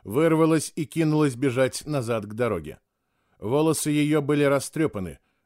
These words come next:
лицо перепачкано грязью и лесным мусором, одежда утыкана сосновыми иглами. Кажется, убийца бросился за ней.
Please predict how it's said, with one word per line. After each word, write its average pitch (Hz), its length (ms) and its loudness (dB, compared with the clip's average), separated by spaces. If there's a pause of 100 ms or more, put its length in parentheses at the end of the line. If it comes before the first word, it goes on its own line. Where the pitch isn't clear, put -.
лицо 139 420 -2
перепачкано 143 720 -2
грязью 135 480 0
и 151 100 -4
лесным 143 420 -2
мусором, 110 600 -4 (340)
одежда 135 540 -2
утыкана 147 560 -2
сосновыми 123 600 -4
иглами. 90 580 -8 (880)
Кажется, 117 460 -4
убийца 113 480 -4
бросился 117 520 -6
за 120 160 -4
ней. 127 300 -4